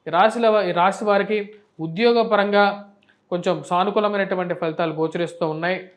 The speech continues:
సామాన్యమైనటువంటి ఫలితాలు గోచరిస్తూ ఉన్నాయి. మీరు చేసేటువంటి పనులు, మీరు చేసేటువంటి ఉద్యోగాన్ని మీ పక్కన ఉండేటువంటి వారు గమనిస్తూ, ఉన్నత అధికారులకి చెప్తూ,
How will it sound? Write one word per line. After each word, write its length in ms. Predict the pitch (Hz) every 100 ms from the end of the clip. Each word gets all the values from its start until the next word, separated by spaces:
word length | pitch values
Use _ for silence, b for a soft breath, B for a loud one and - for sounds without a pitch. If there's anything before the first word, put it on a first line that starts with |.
| _
సామాన్యమైనటువంటి 880 | - 170 190 214 214 208 185 175 165
ఫలితాలు 380 | 160 160 156 156
గోచరిస్తూ 520 | 156 151 156 151 -
ఉన్నాయి. 340 | 147 147 160 170 B B B
మీరు 200 | 165 180
చేసేటువంటి 720 | 185 180 208 214 226 220 202 190
పనులు, 560 | 190 185 214 226 240 b b b _ _
మీరు 160 | 180 180
చేసేటువంటి 600 | 185 190 208 202 196 180
ఉద్యోగాన్ని 920 | 156 156 170 202 196 185 190 196 196
మీ 100 | 170
పక్కన 320 | 160 170 190 233
ఉండేటువంటి 520 | 226 208 190 185 180
వారు 160 | 175
గమనిస్తూ, 760 | 156 147 170 190 185 196 190 190 b b
ఉన్నత 240 | 165 202 208
అధికారులకి 840 | 196 190 190 180 180 180 180 180 - _ _ -
చెప్తూ, 540 | 190 190 240 233 233